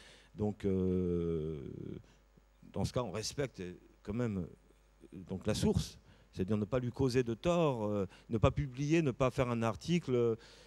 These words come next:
sachant que ça peut le mettre en mauvaise posture, par exemple, hein.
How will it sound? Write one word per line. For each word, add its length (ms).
sachant 480
que 440
ça 220
peut 340
le 80
mettre 300
en 80
mauvaise 260
posture, 380
par 180
exemple, 420
hein. 140